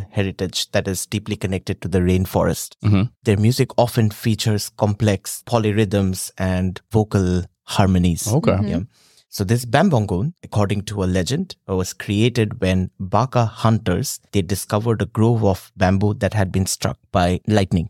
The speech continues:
Speaker 2: Mm.
Speaker 1: So it, like, broke
Speaker 3: Uh-huh.
Speaker 1: into two.
Speaker 2: Yeah.
Speaker 1: They noticed that the hollowed out bamboo stalks produced a unique sound
Speaker 3: Mm-hmm.
Speaker 1: when you put them together.
Speaker 2: Mm-hmm.
Speaker 1: And to play the bambongoon, they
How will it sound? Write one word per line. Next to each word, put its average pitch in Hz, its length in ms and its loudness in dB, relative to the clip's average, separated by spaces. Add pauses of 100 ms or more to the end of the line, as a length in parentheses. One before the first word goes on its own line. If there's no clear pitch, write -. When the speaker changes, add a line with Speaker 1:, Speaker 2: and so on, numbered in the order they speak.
(140)
Speaker 2:
Mm. 247 340 2 (240)
Speaker 1:
So - 220 -4
it, 87 180 -8
like, 85 140 -8 (200)
broke 113 220 2
Speaker 3:
Uh-huh. 104 280 0 (180)
Speaker 1:
into 95 340 -8 (160)
two. 165 160 -6 (240)
Speaker 2:
Yeah. 98 200 4 (200)
Speaker 1:
They 117 140 2
noticed 123 560 2
that 95 180 0
the 95 120 -2
hollowed 117 380 0
out 98 200 0 (100)
bamboo 98 300 0
stalks - 420 -2
produced 110 600 -4
a 92 320 -4
unique 113 400 0
sound - 340 -4
Speaker 3:
Mm-hmm. 233 360 4
Speaker 1:
when 95 420 -2
you 101 120 -10
put - 260 -10
them 90 240 -4 (120)
together. 87 480 -10
Speaker 2:
Mm-hmm. 98 200 -4 (280)
Speaker 1:
And 104 560 2 (200)
to 151 80 0
play 214 260 2
the 151 120 4
bambongoon, 101 640 2 (100)
they 92 440 0